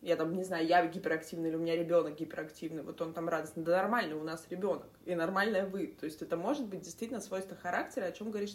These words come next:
ты. И я абсолютно могу на своем примере сказать, что да, действительно, мне некомфортно быть вот в этом замедлении. Я вот так чувствую жизнь, это так мой способ адаптации. И то же самое, друзья, вот что такое компульсия?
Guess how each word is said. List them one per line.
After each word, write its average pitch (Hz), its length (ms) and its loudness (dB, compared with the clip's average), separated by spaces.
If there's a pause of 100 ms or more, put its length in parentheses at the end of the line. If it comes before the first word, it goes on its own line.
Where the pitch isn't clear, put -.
ты. 165 180 -6 (340)
И 175 140 -2
я 160 140 6
абсолютно 208 420 0
могу 175 200 -2
на 170 80 -4
своем 165 280 0
примере 156 320 -6
сказать, 202 240 -4
что - 180 -10
да, 147 240 0
действительно, 190 440 -6
мне 170 180 -4
некомфортно 170 600 -2
быть 160 260 -6
вот - 160 -14
в - 40 -4
этом 180 240 -4
замедлении. 175 580 -4
Я 156 160 2
вот 147 240 -4
так 170 240 -2
чувствую 240 440 -6
жизнь, 175 280 -8 (100)
это 160 200 -6
так 151 300 -6
мой 233 120 -4
способ 202 400 -8
адаптации. 220 600 -4 (340)
И 180 100 0
то 202 160 2
же 220 60 0
самое, 196 380 0
друзья, 165 340 0
вот - 140 -4
что - 180 -2
такое 202 260 0
компульсия? 180 640 -6